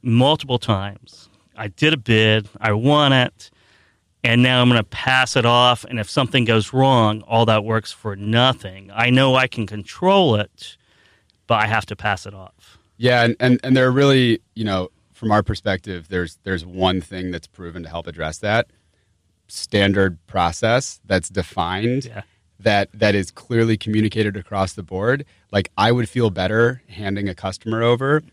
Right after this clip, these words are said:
Speaker 2: if I knew that there's a clearly defined process for how you're gonna cover the load.
Speaker 1: You have to have that, right? And, and
Speaker 2: It's critical.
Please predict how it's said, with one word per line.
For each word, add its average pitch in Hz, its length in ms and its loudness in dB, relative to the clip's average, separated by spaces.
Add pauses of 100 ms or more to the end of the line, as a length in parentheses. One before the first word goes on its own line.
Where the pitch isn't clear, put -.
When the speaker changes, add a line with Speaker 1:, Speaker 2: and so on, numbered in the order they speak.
Speaker 2:
if - 140 -12
I 110 160 2
knew 104 460 -2 (260)
that 101 140 0
there's 104 160 0
a 92 60 -4
clearly 104 380 0
defined 95 400 -6
process 90 540 -4
for 92 140 -12
how 90 160 -4
you're 85 160 -8
gonna 85 160 -14
cover 87 260 -8
the 85 100 -12
load. 76 380 -10
Speaker 1:
You 147 240 0
have 131 180 0
to 127 100 0
have 120 180 -2
that, 98 180 -8
right? 117 260 0
And, 120 400 -2
and 123 220 0
Speaker 2:
It's - 20 0
critical. 107 380 -2